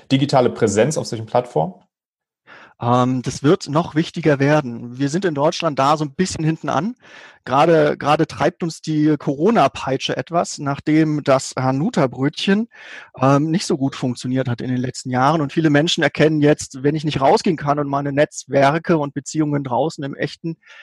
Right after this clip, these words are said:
Speaker 2: Leben pflegen kann, in der analogen Welt, dann muss ich das im Digitalen tun.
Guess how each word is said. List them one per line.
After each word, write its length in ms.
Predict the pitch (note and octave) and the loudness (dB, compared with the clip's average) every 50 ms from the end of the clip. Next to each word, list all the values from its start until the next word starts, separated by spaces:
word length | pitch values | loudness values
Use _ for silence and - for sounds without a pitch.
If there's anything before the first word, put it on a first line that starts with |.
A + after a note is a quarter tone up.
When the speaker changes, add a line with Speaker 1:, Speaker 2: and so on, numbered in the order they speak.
| - - | -20 -2
Speaker 2:
Leben 260 | - D#3 D3+ D#3+ D#3+ | 2 4 4 4 2
pflegen 320 | - - - D#3 D#3 D#3+ D#3 | -2 0 0 2 2 2 0
kann, 300 | - D#3+ D#3 D3+ D#3 D#3+ | -2 0 0 0 0 -2
in 100 | C#3+ C#3 | -4 -2
der 100 | C#3+ C3 | 0 0
analogen 440 | - C#3 C#3 C3+ C#3 D3 D#3+ D#3 C#3 | 0 0 0 -2 -2 -2 -2 -2 0
Welt, 160 | C#3+ C#3+ - | 0 0 0
dann 120 | D3 C3+ | 0 -2
muss 180 | C#3 D3 D#3 - | -2 -4 -6 -6
ich 60 | D3+ | -6
das 140 | - D3 - | -6 -6 -6
im 80 | D3+ | -6
Digitalen 560 | C#3 C#3+ C#3+ D3+ D3 - C#3+ C#3 D3 D#3+ E3 E3 | -8 -6 -4 -4 -4 -2 -2 0 0 0 -2 -2
tun. 280 | - - B2+ A#2 G#2+ | -6 -8 -12 -12 -14